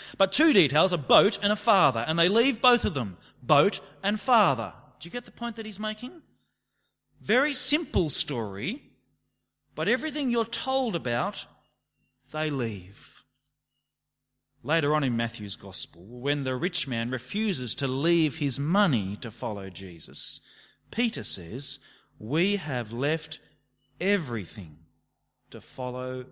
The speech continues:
you." Do you see? And that's what Matthew is showing us here. They leave everything and follow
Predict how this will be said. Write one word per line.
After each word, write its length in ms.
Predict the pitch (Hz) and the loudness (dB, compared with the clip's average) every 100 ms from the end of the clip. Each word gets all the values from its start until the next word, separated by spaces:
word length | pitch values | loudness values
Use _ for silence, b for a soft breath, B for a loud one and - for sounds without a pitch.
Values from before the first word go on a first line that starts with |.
| 151 | -20
you." 560 | 135 139 113 82 - - | -10 -4 -4 -6 -14 -16
Do 80 | 139 | -10
you 60 | |
see? 280 | 147 - 190 | -8 -8 -8
And 100 | 214 | -10
that's 160 | 220 - | -10 -10
what 100 | 220 | -8
Matthew 340 | 190 196 190 | -8 -8 -8
is 80 | 185 | -6
showing 400 | - 214 240 214 | -6 -4 -4 -4
us 200 | 120 - | -2 -2
here. 260 | 101 82 - _ _ _ _ _ _ _ _ _ - - _ _ _ _ _ _ _ _ _ | -4 -14 -20 _ _ _ _ _ _ _ _ _ -20 -20 _ _ _ _ _ _ _ _ _
They 240 | 113 147 165 | -6 -2 0
leave 640 | 226 277 156 101 90 - - - | 0 0 0 -2 -6 -14 -18 -2
everything 720 | 214 196 135 113 - 82 73 - _ _ _ _ _ _ | 0 2 0 -2 -6 -12 -14 -20 _ _ _ _ _ _
and 180 | 104 107 | -14 -14
follow 640 | - 147 147 147 147 143 | -8 -4 -4 -4 -4 -6